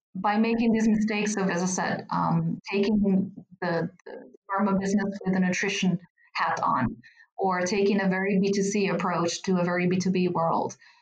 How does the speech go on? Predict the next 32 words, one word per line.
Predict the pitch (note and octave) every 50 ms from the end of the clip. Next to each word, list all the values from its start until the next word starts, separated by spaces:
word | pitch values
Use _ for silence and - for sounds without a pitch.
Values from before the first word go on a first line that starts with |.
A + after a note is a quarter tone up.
| _ - -
or | G#3+ A3+ A#3+
not | C#4+ C#4+ C#4 C#4+
focusing | D4+ D4+ D4 C#4+ C#4 - A#3 A3+
enough | G#3+ G#3 G3 G3 G3 F#3+ G3+
maybe | G3 G3 F#3+ F#3+ G3 F#3+
on, | F#3 F3+ F3+ F3+ F3+ F3 F3 F3+ F3 F3 - - - - _ _ _ -
uh, | F#3 F3+ F3+ F3
some | - - F#3 F#3+
strategic | F#3 F#3+ G3 G3 - G#3+ F#3+ F#3 F#3 F#3+ F#3 - - - _ _ _ _ _ -
areas, | F#3+ F#3+ G3 A3+ B3 B3+ C#4 C#4 C#4+ C#4 - - _ _ _ _ _ _ _ _ _ _ _ _ _ _
some | - - - F#3+ F3+ E3+ E3+ E3+ E3+ F#3 F#3
strategic | F#3 - F3+ F3 - F3 E3+ F3 E3+ E3+ - - - - - _ _ _ _ -
growth | F#3 G3 G3 F#3+ F#3+ F#3+ -
areas | G3 F#3+ F#3+ G3 G3 G3 G3+ F#3+
that | F3+ F3
we | E3+ E3+
could | - - G#3 F#3+
have | F3+ E3 E3+
unlocked | E3+ F3 E3+ D#3+ E3 F3 - - - -
earlier | F#3+ F#3 F#3 F#3+ G#3 A3 A#3 B3 C#4 - -
if | F#3+ F#3 - -
we | F3 E3+
had | E3 E3+ E3+
paid | - F#3 F3+ F3+ F3+
more | F3 E3
attention, | - E3+ - F3+ F3 F#3 - G3 F#3
if | F#3
I | F3+ F#3+ G3+ G3
had | - - -
paid | - E3+ E3+ E3+
more | E3+ E3 E3+
attention. | E3+ - F3+ F3+ F#3 - -